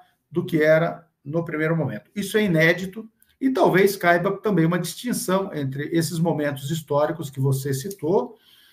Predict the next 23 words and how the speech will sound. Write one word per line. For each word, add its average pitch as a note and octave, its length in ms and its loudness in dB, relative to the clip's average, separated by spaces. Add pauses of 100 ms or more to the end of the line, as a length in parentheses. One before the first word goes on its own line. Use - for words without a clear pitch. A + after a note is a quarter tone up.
(260)
é, B2+ 360 4
Júlia, D3 520 6 (140)
e G3+ 60 0
o G3+ 40 4
momento E3 360 4
atual. D#3+ 500 0 (240)
Nós E3 220 4
estamos F3 360 0
diante D#3+ 360 0
do F#3 100 -2
primeiro E3 400 0
genocídio, D3 640 -2
indiscutivelmente, E3+ 1080 -2
do F3 100 -6
primeiro F3+ 340 -4
genocídio E3 580 -4
televisionado D3 600 -4
da E3 80 -4
história. A2 480 -6
Isso - 160 -16
tem B3 120 -2
algumas A3+ 280 2
implicações. E3+ 880 0